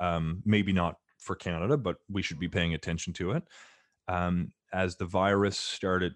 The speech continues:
to, um, and, and we would have conversations with colleagues about it. Uh, and, uh, as, as the virus started to spread, uh, where it really started to sink in for me, there's two, two things that come to mind just in this conversation that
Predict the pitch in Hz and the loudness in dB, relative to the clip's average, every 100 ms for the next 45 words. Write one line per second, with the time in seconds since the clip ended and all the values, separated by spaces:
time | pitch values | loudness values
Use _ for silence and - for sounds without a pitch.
0 | - - 92 85 82 87 - - 87 82 | -6 -4 -2 -2 -2 -4 -8 -8 -6 -4
1 | 76 73 69 - - 147 120 117 120 120 | -6 -8 -8 -10 0 2 4 4 4 4
2 | 107 - 98 95 - 90 92 90 - 92 | 2 2 0 0 0 -2 -4 -8 -6 -2
3 | 85 82 78 80 78 98 - _ - 87 | -2 -2 -6 -6 -4 -4 -6 _ -4 -4
4 | 80 78 50 50 - - 92 92 87 82 | -2 -6 -8 -12 -12 -8 -6 -2 -2 -2
5 | 92 85 80 - 90 85 - 92 90 - | -2 -2 -4 -4 -6 -6 -6 -6 -6 -6
6 | 90 92 92 95 90 - 95 85 - - | -4 -2 0 0 -2 -4 -4 -4 -6 -10
7 | - 95 92 87 85 82 - - _ _ | -6 -2 0 0 -4 -10 -16 -20 _ _
8 | _ 90 82 82 - 85 92 92 90 85 | _ -4 -2 -2 -4 -4 0 2 2 0
9 | 90 98 113 117 104 - 92 90 - - | -2 0 2 2 0 0 0 0 -2 -6
10 | 87 85 85 - - 104 95 92 90 87 | -4 -2 -4 -8 -6 -2 0 0 -2 -2
11 | 90 87 - - - - 170 - 120 113 | -2 -2 -6 -8 -6 -2 -2 2 2 0
12 | 101 - 95 90 90 92 87 - 87 85 | -2 -2 0 2 2 0 -2 -2 -2 -2
13 | 92 85 82 - 85 - 80 | -2 -2 -2 -4 -2 -2 -4